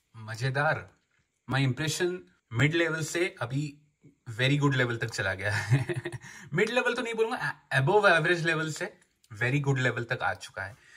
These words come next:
तो ये होता है पानी का इफेक्ट, you know। कभी-कभी पानी कुछ-कुछ व्हिस्की में ज़्यादा कुछ इफेक्ट नहीं देता है मुझे, especially low,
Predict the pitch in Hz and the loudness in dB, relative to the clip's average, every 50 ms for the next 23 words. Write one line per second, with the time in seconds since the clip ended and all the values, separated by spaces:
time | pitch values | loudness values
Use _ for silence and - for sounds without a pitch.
0 | - _ - 180 175 165 214 269 254 240 240 240 233 226 - 185 139 135 147 180 | -16 _ -2 -2 -2 0 -2 -2 -2 -2 -2 -2 -2 0 2 2 4 4 2 0
1 | 196 175 202 190 180 170 - 123 - - 147 139 - 135 113 123 151 165 - _ | -2 0 2 2 2 2 0 -2 -4 -4 -6 -6 -6 -8 -6 -6 -6 -8 -10 _
2 | _ _ _ _ _ _ _ _ _ _ - - _ - - 151 160 202 190 220 | _ _ _ _ _ _ _ _ _ _ -20 -16 _ 0 2 2 2 4 2 2
3 | 214 226 220 - 170 165 175 175 185 190 - 170 147 - - 180 165 160 165 - | 2 2 0 2 2 2 2 0 -2 -2 -4 -6 -6 -4 -6 -8 -8 -8 -10 -10
4 | - - 180 175 170 147 139 120 127 147 160 - 175 156 143 135 156 160 143 131 | -6 -4 -4 -2 0 2 2 2 2 2 -2 -2 -2 -4 -2 -2 -2 -2 0 0
5 | 120 127 131 120 104 - 101 101 95 101 101 - - - 135 - - 156 143 - | 0 0 -2 -4 -6 -6 -6 -8 -8 -8 -6 -6 -6 -6 -6 -6 -4 -4 -4 -4
6 | 170 151 143 123 120 131 139 143 | -2 -2 0 0 2 2 2 0